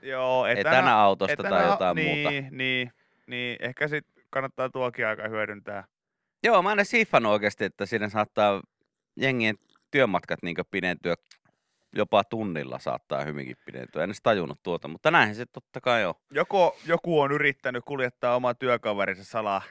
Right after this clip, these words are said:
Speaker 1: kehosisäisesti pyllyssä.
Speaker 2: Okei.
Speaker 1: <laughs>
Speaker 2: Harmi, kun vaan yksi osa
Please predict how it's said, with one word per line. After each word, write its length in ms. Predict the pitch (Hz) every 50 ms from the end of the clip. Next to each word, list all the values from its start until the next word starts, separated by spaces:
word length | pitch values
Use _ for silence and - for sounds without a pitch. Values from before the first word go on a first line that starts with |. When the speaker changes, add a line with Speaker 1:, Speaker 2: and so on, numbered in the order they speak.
| _ _
Speaker 1:
kehosisäisesti 720 | _ - 131 131 120 110 104 104 90 101 90 90 - _ - _ _ _
pyllyssä. 1040 | - 165 160 160 156 151 147 139 131 117 107 98 87 90 98 - - - 113 110 -
Speaker 2:
Okei. 260 | 120 147 - - 147 - - 151 143 - - - - - 220 - _ 151 - - - - - _ _ _ _ _ _ _ _ _ _ _ _ _ - 233 - - - - -
Speaker 1:
<laughs> 200 | 214 185 196 175
Speaker 2:
Harmi, 180 | 147 147 143
kun 140 | 135 127 123
vaan 200 | 135 139 131 120 -
yksi 260 | 185 180 165 - - -
osa 300 | 110 104 98 98 90